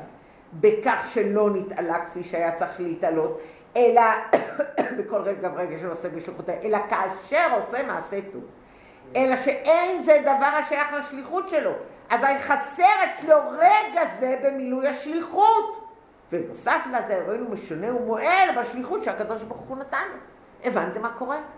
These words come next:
זאת אומרת, אם אני שנייה אחת לא עושה מה שאני צריכה לעשות בשליחות שלי, וסתם מסתכלת באינסטגרם שאין לי, ברוך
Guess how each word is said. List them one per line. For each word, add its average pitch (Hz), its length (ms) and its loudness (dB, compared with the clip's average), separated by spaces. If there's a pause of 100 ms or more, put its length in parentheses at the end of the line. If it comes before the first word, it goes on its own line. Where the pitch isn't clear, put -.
(100)
זאת 254 160 -4
אומרת, 226 160 -6 (160)
אם 202 60 -6
אני 254 260 -6
שנייה 220 400 -8
אחת 247 440 -6 (440)
לא 170 160 0
עושה 247 360 -2
מה 214 140 -6
שאני 226 180 -6
צריכה - 200 -10
לעשות 196 280 -8
בשליחות 196 440 -14
שלי, 170 220 -16
וסתם - 420 -6 (760)
מסתכלת 302 1300 0
באינסטגרם 220 1120 -2
שאין 143 460 -6
לי, 170 100 -6
ברוך 160 220 -6